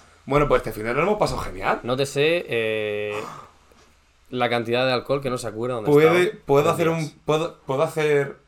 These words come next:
Speaker 1: un pequeño momento reflexivo?
Speaker 2: A ver, a ver.
Speaker 1: Dur-, a lo largo de este, de este fin de semana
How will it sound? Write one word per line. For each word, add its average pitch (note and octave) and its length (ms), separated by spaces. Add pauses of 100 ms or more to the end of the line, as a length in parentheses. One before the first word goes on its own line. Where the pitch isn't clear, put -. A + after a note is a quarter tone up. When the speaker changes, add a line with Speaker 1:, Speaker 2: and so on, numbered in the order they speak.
(180)
Speaker 1:
un C3+ 180
pequeño B2 300
momento A#2 280
reflexivo? A2 560 (1040)
Speaker 2:
A G#2 140
ver, B2+ 140
a A#2+ 60
ver. C3+ 200
Speaker 1:
Dur-, C3+ 180
a C3 80
lo B2+ 140
largo D#3+ 180
de F#3 60
este, E3+ 240
de C#3+ 100
este C#3+ 160
fin C#3+ 140
de B2 80
semana G#2+ 380